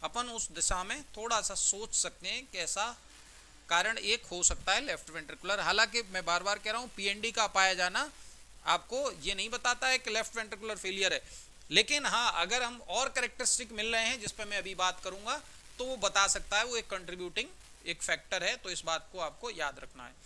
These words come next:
अब मोटा मोटी ये दो तीन शब्द तुमने याद कर लिए हैं, लेकिन अब मैं दो तीन जो शब्द लिखने जा रहा हूँ उनको तुम बहुत अच्छे से याद रखोगे।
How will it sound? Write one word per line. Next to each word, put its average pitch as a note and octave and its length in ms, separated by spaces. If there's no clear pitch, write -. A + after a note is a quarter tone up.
अब G#3+ 260
मोटा C#4 320
मोटी C4+ 260
ये B3+ 140
दो G#3+ 160
तीन B3 200
शब्द A3+ 360
तुमने A3 240
याद G3+ 300
कर A3 120
लिए G#3+ 200
हैं, B3+ 180
लेकिन A#3+ 240
अब A3+ 120
मैं A#3 160
दो G3 120
तीन B3+ 220
जो A#3 120
शब्द A3+ 320
लिखने G#3 300
जा F#3 160
रहा F#3+ 100
हूँ A#3 120
उनको A3 320
तुम A#3 220
बहुत G3 300
अच्छे G#3 240
से G3+ 120
याद F#3+ 240
रखोगे। F#3+ 460